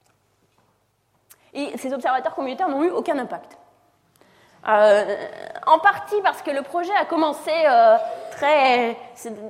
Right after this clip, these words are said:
c'est, en partie parce que le projet a commencé avec beaucoup d'enthousiasme, d'après, à la fois dans les communautés et dans les stations de police, mais le temps passant de moins en moins bien. Et le temps passant, euh, on,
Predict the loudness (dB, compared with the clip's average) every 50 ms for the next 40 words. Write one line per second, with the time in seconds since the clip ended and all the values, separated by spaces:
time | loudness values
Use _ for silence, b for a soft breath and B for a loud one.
0 | -16 -16 -18 -16 -18 -18 -18 -16 -16 -14 -14 -14 -10 -8 -6 -4 -4 -4 -4 -4
1 | -6 -6 -6 -6 -8 -10 -6 -6 -6 -2 0 -2 -2 0 -2 -2 -2 -2 0 0
2 | 0 0 0 0 -2 -6 -6 -6 -6 -6 -6 -6 -8 -10 -8 -4 -2 -2 -2 -4
3 | -6 -8 -6 -6 -2 -2 -2 -2 -2 2 2 2 2 2 B B B 4 4 4
4 | 4 4 0 -2 0 0 -2 -2 -2 -4 -4 -4 -6 -6 -8 -6 -4 -4 -2 -2
5 | -4 -4 -6 -10 -12 -10 -10 -12 -10 -10 -10 -6 -4 -4 -4 -4 -8 B B B
6 | B B B -8 -6 -4 -4 -4 -2 -4 -2 0 0 0 0 0 -2 -2 -2 -4
7 | -4 -6 -4 -4 -4 -4 -4 -6 -6 -6 -8 -8 -10 -12 B B B B B B
8 | B -14 -14 -14 -14 -14 -20 -20 -20 -20 -20 -18 -16 -12 -8 -8 -6 -6 -6 -4
9 | -2 -2 -2 0 0 0 0 0 -2 -6 -12 -12 -10 -10 -10 -8 -10 -12